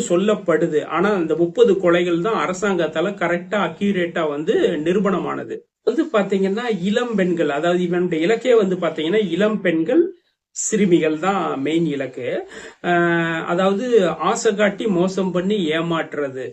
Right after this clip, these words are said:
So, அதாவது என்னன்னா, உடம்பு சரியில்லாத மாதிரி இருக்கிறது, இங்க ரெண்டாவது உடல் ஊனமுற்ற மாதிரி இருக்கிறது, "எனக்கு ஒரு ஹெல்ப் பண்ணுங்க" அப்படின்னு சொல்லி அவங்கள அப்படியே வந்து தனியா இருக்கிற அவன் கார் இருக்க பகுதிக்கு கூட்டிட்டு போறது, யாருமே இல்லாத பகுதிக்கு கூட்டிட்டு போயிட்டு,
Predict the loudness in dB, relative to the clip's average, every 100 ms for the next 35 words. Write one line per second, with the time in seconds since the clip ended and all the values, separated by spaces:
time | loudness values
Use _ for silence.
0 | -16 -20 -20 _ 2 4 6 4 4 4
1 | 4 2 0 2 2 2 4 4 6 6
2 | 4 2 2 2 2 2 0 0 0 0
3 | -2 -4 -4 -2 -2 2 2 0 -2 0
4 | 2 2 2 2 2 2 2 2 2 0
5 | 0 -2 -2 -2 0 -2 -2 -2 -2 0
6 | -2 0 0 0 -2 -2 -2 -2 -2 -4
7 | -6 -6 -6 -4 0 0 0 -2 -4 -4
8 | -2 0 0 -2 -2 -2 0 0 0 -2
9 | -4 -4 -2 -4 -6 -4 -2 -2 -4 -4
10 | -6 -4 -6 -8 -6 -4 -4 -6 -4 -4
11 | -4 -4 -4 -4 -4 -4 -4 -6 -4 -6
12 | -6 -8 -10 -10 -16 -8 -8 -2 -2